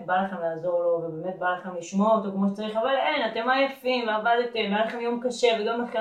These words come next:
יש את העניינים שלכם, ואתם טרודים, זה גם יהיה בסדר לבוא ולהגיד לבן אדם, "תקשיב, מאוד חשוב לי לדבר איתך על הדבר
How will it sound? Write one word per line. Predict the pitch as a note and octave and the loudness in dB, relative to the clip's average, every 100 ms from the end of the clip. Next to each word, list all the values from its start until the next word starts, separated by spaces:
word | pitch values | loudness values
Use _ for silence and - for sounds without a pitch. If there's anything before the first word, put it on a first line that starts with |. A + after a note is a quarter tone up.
| A3+ | -4
יש | |
את | - | -6
העניינים | G3+ G3 G3 G3+ | -4 0 0 0
שלכם, | G3+ F#3+ F#3 D#3+ - _ _ _ - | -2 -4 -6 -12 -18 _ _ _ 0
ואתם | G#3 A3 G3+ | 2 2 0
טרודים, | G3+ G#3 G3 B3+ C4 A#3+ - _ _ _ - | 2 2 4 4 2 0 -8 _ _ _ -8
זה | F#3+ | 2
גם | B3+ D#4 | 2 2
יהיה | E4 A#3+ | 0 -4
בסדר | G3 - A#3+ B3+ A#3+ | -6 -2 0 0 -2
לבוא | F3 G3+ | -2 -2
ולהגיד | G3+ F#3+ E3 F#3+ | -2 -2 -2 -4
לבן | G3 E3+ | -4 -4
אדם, | F3+ G3 G3+ - | -4 -4 -4 -10
"תקשיב, | E3+ - G#3 G#3 - _ _ F3+ | -14 -4 0 0 -4 _ _ -18
מאוד | F#3 G3+ | -14 -14
חשוב | A#3 G#3 G3 F#3+ | -14 -10 -4 0
לי | F#3+ | 0
לדבר | F#3 F3+ | 0 0
איתך | F#3 F#3 | -2 -2
על | E3+ E3 | -4 -2
הדבר | D#3 E3+ | -2 0